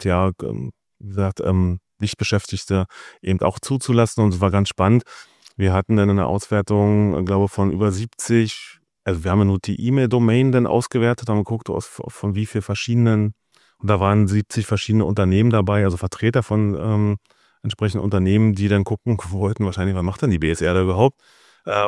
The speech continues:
und wir, wir schalten uns mal mit dazu. Und insofern war das noch mal eine deutlich größere, ähm,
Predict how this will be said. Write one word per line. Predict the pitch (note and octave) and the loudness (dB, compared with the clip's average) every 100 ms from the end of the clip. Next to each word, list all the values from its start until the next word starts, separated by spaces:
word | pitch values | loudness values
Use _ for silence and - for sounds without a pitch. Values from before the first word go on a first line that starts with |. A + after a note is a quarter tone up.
| G#2 | -2
und | G2 G#2 G2 | -2 0 2
wir, | G2+ G#2 G2 | 4 4 2
wir | G2 | 0
schalten | G2+ G#2 - | 0 -4 -4
uns | G2+ | -4
mal | G#2 | -2
mit | G2+ G2 | -2 -2
dazu. | F#2+ - B2 - _ _ _ _ _ _ _ | -4 -2 -4 -4 _ _ _ _ _ _ _
Und | A#2 G#2 | 0 2
insofern | G2 A2 A2 - - - | 2 2 2 -2 -10 -2
war | G2+ | 0
das | G#2+ | 2
noch | G#2+ | 2
mal | G#2 | 2
eine | G#2 | 2
deutlich | G2 G#2 A2+ G2+ - E3+ _ | 2 0 0 -2 -6 -16 _
größere, | F#2 G2 B2+ - C3+ C3 C3 B2+ - | -2 4 4 4 2 4 4 0 -6
ähm, | A#2+ A#2 A#2 E2+ D#2+ | -4 -2 0 -2 -6